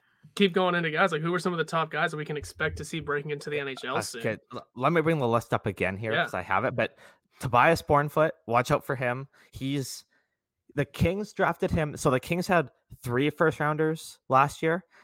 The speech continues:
Speaker 2: and they took him with the second or third. I forgot which one they took him with off the top of my head, but they took him. It was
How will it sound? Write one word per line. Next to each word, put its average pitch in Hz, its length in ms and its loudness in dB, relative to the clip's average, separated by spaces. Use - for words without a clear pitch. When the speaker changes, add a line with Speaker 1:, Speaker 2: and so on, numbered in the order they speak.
Speaker 2:
and 135 140 4
they 127 80 4
took - 240 2
him 156 240 2
with 147 160 2
the 120 100 2
second 160 1160 -4
or 120 80 4
third. 120 420 4
I 127 100 4
forgot 180 200 6
which 180 160 4
one 156 100 4
they 143 80 2
took - 260 0
him 117 120 -4
with 113 180 0
off 107 160 2
the - 60 -6
top - 100 4
of - 20 -16
my 110 80 0
head, 92 280 0
but 139 80 4
they 127 100 4
took 135 260 2
him. 151 220 -2
It 131 120 6
was 131 420 2